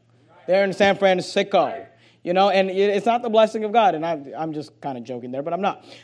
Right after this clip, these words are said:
Look, look at verse six again. "And I will rid evil beasts out of the land." Then he says this, "Neither shall the sword go through your land." He said there's not gonna be violence. There's not gonna be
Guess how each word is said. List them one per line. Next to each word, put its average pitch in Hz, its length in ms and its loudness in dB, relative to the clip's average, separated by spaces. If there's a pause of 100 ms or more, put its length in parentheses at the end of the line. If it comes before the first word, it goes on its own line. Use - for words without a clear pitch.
Look, 180 200 4
look 190 160 2
at 196 60 2
verse 196 300 2 (760)
six - 260 4
again. 147 340 -4 (800)
"And 175 100 0
I 226 140 10
will 208 220 8
rid 233 300 10
evil 226 280 4
beasts 226 340 4
out 208 160 4
of 202 60 4
the 190 80 4
land." 226 500 4
Then 214 80 2
he 226 80 2
says 226 200 2
this, 254 260 6 (220)
"Neither 233 480 8
shall 233 240 8
the 208 120 4
sword 220 600 6
go 240 520 8 (220)
through 240 580 8 (120)
your 226 320 4
land." 254 260 6
He - 40 -8
said 214 160 0
there's 196 120 0
not 226 140 6
gonna 240 120 0
be 247 240 0 (140)
violence. 226 560 6
There's 165 100 -8
not 220 160 4
gonna 247 140 4
be 254 320 2